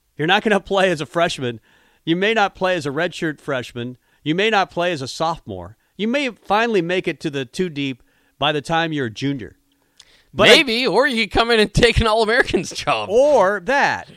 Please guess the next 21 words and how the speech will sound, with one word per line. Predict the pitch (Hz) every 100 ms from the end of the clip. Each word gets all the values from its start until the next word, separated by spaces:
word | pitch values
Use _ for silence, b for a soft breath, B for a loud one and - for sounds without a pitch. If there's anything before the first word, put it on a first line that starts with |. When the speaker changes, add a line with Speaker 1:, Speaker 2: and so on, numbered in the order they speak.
| _
Speaker 1:
Uh, | 170 165 147
that | 196 233
could | 240
happen | 196 196 180
as | 147 131
well. | 226 208 131 - _ _ _
But | 190
if | 190 202
you | 190
do | 107 226 294 196
it, | 165 _ _ _ _ -
you're | 185
gonna | 226
have | 220 226
to |
take | - 233
an | 233
All-American's | 233 240 247 294 233 180
job. | - 190 131
Speaker 2:
<laughs> |
Right. | 254 - -